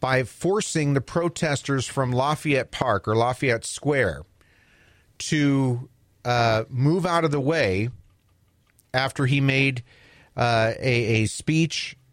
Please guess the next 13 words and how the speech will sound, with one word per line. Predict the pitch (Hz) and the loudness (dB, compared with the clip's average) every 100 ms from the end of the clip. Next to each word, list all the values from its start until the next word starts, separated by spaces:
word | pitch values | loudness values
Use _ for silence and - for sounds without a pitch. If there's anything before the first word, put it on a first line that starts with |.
| _ _ _ _ - | _ _ _ _ -6
to | 131 | -4
the | 117 | 0
national | 120 117 - 107 | 0 0 -2 -4
audience, | 127 143 139 143 139 139 | -2 0 0 0 -2 -2
and | 127 | 0
then | 113 | 0
he | 123 | 2
walked | 120 123 127 - - | 2 2 0 -4 -12
to | - 127 120 117 | -4 0 2 2
the | 113 | 0
nearby | 110 107 104 101 | 2 2 2 0
church. | - - 113 - - - _ _ _ _ _ _ - _ - _ _ _ - - - - - - - - _ _ _ _ _ _ _ _ _ _ - | 0 0 0 -2 -12 -14 _ _ _ _ _ _ -20 _ -20 _ _ _ -20 -20 -20 -20 -20 -20 -20 -20 _ _ _ _ _ _ _ _ _ _ -6
Again, | 147 123 151 104 | -2 0 0 -2